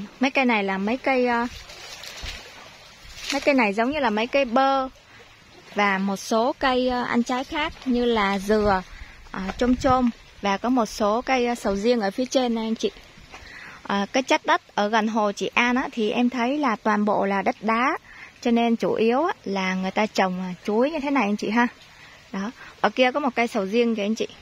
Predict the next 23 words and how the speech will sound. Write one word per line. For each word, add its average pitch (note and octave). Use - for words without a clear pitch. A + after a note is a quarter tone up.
cây A3+
sầu G#3
riêng A3+
phía A#3+
trước C#4+
ha. A3+
Cái B3+
đất D4+
của A3
mình A3+
thì G#3
tương B3+
đối C4+
rất E4+
là A#3
vuông B3
vức, E4
à, G#3+
ngang B3+
bám C4
mặt C4+
hồ A3
này G3